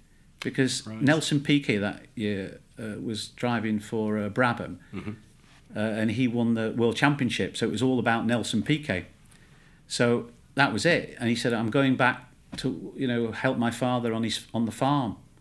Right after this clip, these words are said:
Speaker 2: Wow.
Speaker 1: So I thought, "Oh my God, he's, he's gone." And that's it. You know, I never thought anything of it. He wrote me a beautiful letter saying, you know, "Thank you for
Speaker 2: Mm.
Speaker 1: helping me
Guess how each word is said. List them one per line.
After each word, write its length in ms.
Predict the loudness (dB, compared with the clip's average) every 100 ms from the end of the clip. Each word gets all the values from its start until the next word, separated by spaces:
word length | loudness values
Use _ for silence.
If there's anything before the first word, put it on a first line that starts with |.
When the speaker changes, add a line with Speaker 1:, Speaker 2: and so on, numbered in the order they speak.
| -14
Speaker 2:
Wow. 360 | -6 -4 -4 -6 -14 -20 -18
Speaker 1:
So 200 | -8 -4
I 20 |
thought, 160 | -2 0
"Oh 160 | 0 0
my 140 | 0
God, 220 | -2 -6 -6
he's, 200 | -8 -6
he's 160 | -8
gone." 300 | -2 -2 -2 0
And 80 | 0
that's 180 | 2
it. 220 | 2 0 0
You 80 | 0
know, 60 |
I 20 | 2
never 140 | 2
thought 160 | 2 2
anything 280 | 0 0 -4
of 180 | -6 -6
it. 140 | -8 -12 -20 -6
He 80 | 2
wrote 220 | 6 6
me 80 | 4
a 40 |
beautiful 420 | 2 2 2 2 2
letter 340 | 2 0 -4
saying, 320 | -2 -2 0 0
you 60 |
know, 60 | -2
"Thank 320 | 0 -2 -2
you 100 | -4 -6 -12 -8
for 80 | -2
Speaker 2:
Mm. 40 |
Speaker 1:
helping 400 | -2 -2 -2 0
me 280 | 0 -2 -8